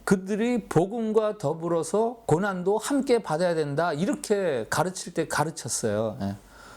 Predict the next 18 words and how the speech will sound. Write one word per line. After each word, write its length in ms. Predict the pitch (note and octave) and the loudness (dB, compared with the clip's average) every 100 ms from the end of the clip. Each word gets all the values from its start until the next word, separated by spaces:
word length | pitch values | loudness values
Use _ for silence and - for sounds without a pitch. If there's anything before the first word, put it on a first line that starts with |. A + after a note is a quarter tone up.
| - - - | -20 -16 2
복음을 400 | F3+ G#3 B3 B3 | 4 4 2 2
믿는다는 580 | F#3 G3 F#3+ E3+ D#3+ D3 | 4 4 4 2 0 -2
것은 420 | C3+ F#3+ G3 C#3+ | 0 2 0 2
그로 260 | E3+ G#3 | 2 4
인해서 460 | A3+ G3 D#3 F#3+ F#3+ | 2 0 0 2 0
세상에서 680 | - G#3+ G#3 A#3+ G3 F3+ G3 | 2 2 2 0 0 2 0
고난을 440 | - A#2+ C3+ G#3 | -2 0 2 2
당하는 360 | G#3 F#3+ F#3+ G3+ | 2 0 0 2
것입니다, 880 | F3 - D#3+ D3+ C#3+ D3 C#3+ G#2+ F#2+ - - - | 2 0 -2 2 2 2 0 -2 -8 -16 -6 -2
이렇게 260 | E3+ E3+ | 0 2
가르쳤죠. 760 | E3 C3+ C3 - - - F#2 E2+ - - - - - | 0 0 -2 -4 -8 -2 -4 -4 -14 -20 -20 -20 -2
복음을 380 | - G3+ A3+ B3 | 4 4 4 0
믿는데 640 | A3 F#3+ G3 F3+ D#3 F#3+ D3 | 2 2 2 2 2 2 2
세상에서 840 | - G3+ C4 B3+ A3+ G#3 A3 G#3 | 2 2 2 0 0 2 2 0
당하는 480 | - D#3 F#3+ F#3+ F#3+ | 0 0 0 0 0
손해나 720 | - B3+ C#4 A3+ F#3+ G3+ - | 2 2 2 2 2 0 0
어려움이 500 | - C#3 G3+ G#3+ G#3+ | 2 2 2 0 0
없다면 640 | F#3 A#2 - E3+ G#3 D#3 | 0 0 -2 0 0 -2